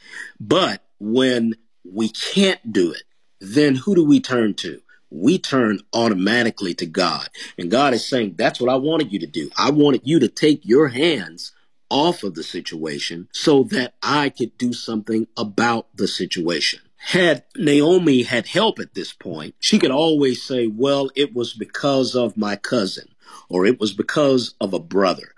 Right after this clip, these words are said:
or it was because of a son." But her not having a husband, for her not having sons at this point,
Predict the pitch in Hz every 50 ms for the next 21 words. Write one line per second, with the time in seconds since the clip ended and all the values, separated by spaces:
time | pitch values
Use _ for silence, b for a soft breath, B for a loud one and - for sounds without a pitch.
0 | B B B B B - 98 101 98 - 101 104 107 - 90 95 - - - -
1 | 151 127 117 107 - - - _ 101 87 80 73 - - - - 98 82 71 64
2 | - _ _ - 131 127 - - - - 196 202 185 165 139 120 b b b b
3 | - 117 127 131 127 120 - 135 - - 156 143 120 113 95 - 101 90 76 -
4 | - 78 82 - - - 110 101 - - - 196 196 170 131 110 B B B B
5 | B - 127 131 123 107 - 147 160 165 147 120 113 - - 151 135 120 110 95
6 | - 82 80 - - - 95 82 - - _ - 117 98 90 78 -